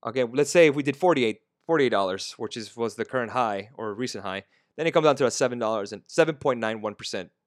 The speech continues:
uh, dividend yield. So again, they obviously have some cash. They're giving it back as dividends. If you like this kind of company and you want a high-end dividend, you don't want growth, don't expect growth, these are gas companies,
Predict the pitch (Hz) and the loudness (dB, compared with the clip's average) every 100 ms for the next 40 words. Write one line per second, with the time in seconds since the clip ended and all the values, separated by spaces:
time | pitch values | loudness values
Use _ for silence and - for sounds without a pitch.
0 | _ - 95 98 90 87 90 - - _ | _ -14 -12 -10 -12 -14 -16 -20 -20 _
1 | _ _ _ 143 139 151 135 143 143 139 | _ _ _ -2 2 2 2 4 4 4
2 | 139 139 123 123 - 113 143 139 135 - | 0 -2 0 0 -2 -2 2 2 0 -10
3 | _ _ _ _ _ _ 104 107 135 127 | _ _ _ _ _ _ -6 0 2 2
4 | 123 113 123 120 - - 117 - 139 131 | -2 0 0 0 -4 -12 -12 -2 0 0
5 | 131 117 - _ _ _ _ - 110 117 | -2 -6 -14 _ _ _ _ -10 -8 -4
6 | 135 135 143 147 131 139 131 - 139 - | 0 2 0 -2 -4 -2 -2 -2 -4 -4
7 | 131 117 98 120 127 123 131 127 127 123 | -6 -6 -4 -2 0 2 2 2 -2 -2
8 | 131 123 127 123 - _ 101 92 127 120 | -4 0 -2 -2 -10 _ -12 0 0 2
9 | 120 113 120 117 _ - 131 123 151 139 | -2 -2 -2 -2 _ -4 -4 -2 -2 0
10 | 135 110 - _ _ _ - 117 113 135 | 0 -2 -4 _ _ _ -12 -6 2 4
11 | 127 - 120 120 117 107 - | 4 -2 -8 -6 -8 -8 -12